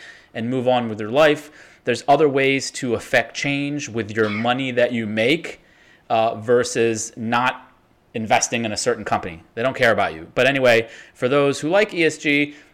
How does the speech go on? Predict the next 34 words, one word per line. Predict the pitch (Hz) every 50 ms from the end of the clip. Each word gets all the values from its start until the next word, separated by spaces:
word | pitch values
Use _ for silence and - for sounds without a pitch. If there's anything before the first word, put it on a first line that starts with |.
| _
this | - 143 139 -
custom | - - 147 139 - - 127 123
S | 123 117 - -
M | 117 117
A | 113 113 110 113 110 110 -
is, | 113 110 107 107 104 101 -
uh, | 107 98 98 95 98 - -
is, | 113 101 95 - -
is | 120 113 101 107
really | 113 143 160 151 135
powerful | - - 110 98 87 82 - - 92 - - - -
because | 123 120 - 196 208 165 131 120 120 - - - - - - - - _
you | - 120 131 151 151 147
can, | 147 - 151 143 139 131 127 127 127 127 127 - _ -
you | 147 131
know, | 135 127
say, | - - - 175 170 151 107 110 - -
exclude, | - 123 - - - - - 135 131 131 127 123 120 113 117 - - - - _ _ _ _ -
you | 127
know, | 110 104 101
tobacco, | - - 117 107 113 104 101 - 95 87 90 90 -
exclude | 120 113 - - - 139 135 135 135 127 123 113 101
big | 98 120 113 113
oil, | 113 110 104 104 98 92 87 82 -
you | 117 117
know, | 110 104 101 - - -
exclude | 127 120 - - - 160 151 143 135
firms | - - 143 135 127 127 117
that | 120 104 -
don't | 139 123 120 117
believe | 123 117 113 110 101
in | 107
climate | 101 - - 110 104 101 101 95
change, | - - 101 90 90 -